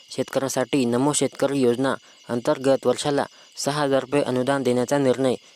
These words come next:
घेतलेला आहे. या निर्णयामुळे आता शेतकऱ्यांना एकूण वर्षाला बारा हजार रुपये अनुदान मिळणार आहे. तर बघा मित्रांनो, वार्षिक सहा हजार रुपये अनुदान मिळणार शेतकऱ्यांना.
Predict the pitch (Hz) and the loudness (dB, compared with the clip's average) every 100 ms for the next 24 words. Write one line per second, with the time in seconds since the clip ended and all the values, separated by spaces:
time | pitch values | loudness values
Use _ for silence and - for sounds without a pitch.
0 | - 110 117 135 147 151 131 101 _ - | -8 -4 0 2 2 0 -2 -4 _ -4
1 | 131 151 139 127 127 127 135 139 139 120 | 0 2 2 2 2 2 2 2 2 -2
2 | - 143 127 - 135 147 131 131 127 - | -2 -2 -2 -2 -2 0 0 -2 -6 -20
3 | - - 120 - 151 127 113 143 139 123 | -10 -6 -2 2 4 4 2 0 0 0
4 | 131 135 120 120 - 131 123 127 143 120 | 0 0 0 0 0 0 0 0 0 -2
5 | - - 117 123 135 151 139 127 98 - | -10 -8 0 2 2 2 0 -2 -4 -14
6 | - - 143 127 123 147 151 151 151 147 | -16 -2 0 2 2 0 -2 0 0 0
7 | 107 - - - 113 - 143 - 143 131 | -2 -8 -10 -2 -2 0 -4 -2 0 0
8 | 120 120 147 135 127 127 147 143 139 143 | 0 0 0 2 2 0 0 0 2 0
9 | - 135 - 135 143 135 | -2 -4 -2 0 0 -2